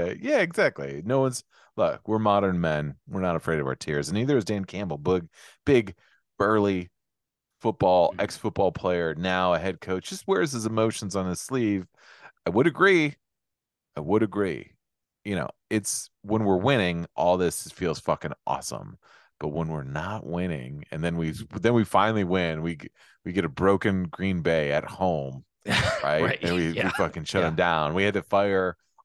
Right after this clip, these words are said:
Speaker 1: Aubrey Pleasant, our, our defensive backs coordin-, uh, coach. Y-, you know,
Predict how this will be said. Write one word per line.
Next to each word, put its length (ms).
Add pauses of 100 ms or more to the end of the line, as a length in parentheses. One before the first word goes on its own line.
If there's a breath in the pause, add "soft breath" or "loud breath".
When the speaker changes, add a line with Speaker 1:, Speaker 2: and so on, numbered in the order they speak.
Speaker 1:
Aubrey 320
Pleasant, 640
our, 320
our 100
defensive 460
backs 320 (100)
coordin-, 400 (100)
uh, 280 (160)
coach. 440 (680 loud breath)
Y-, 400
you 180
know, 280